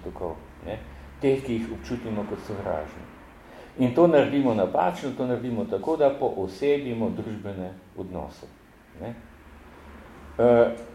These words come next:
tako se nam zgodi, da vzamemo kot model osebno izkušnjo. Recimo osebno izkušnjo,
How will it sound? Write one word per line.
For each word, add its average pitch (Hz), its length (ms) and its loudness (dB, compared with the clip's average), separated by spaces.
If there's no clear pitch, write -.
tako 185 260 10
se 190 180 6
nam 165 280 4
zgodi, 117 720 -2
da 131 120 10
vzamemo 143 760 4
kot 147 320 2
model 107 460 2
osebno 117 500 0
izkušnjo. 110 560 -6
Recimo 120 320 -4
osebno 110 360 -2
izkušnjo, 156 520 -4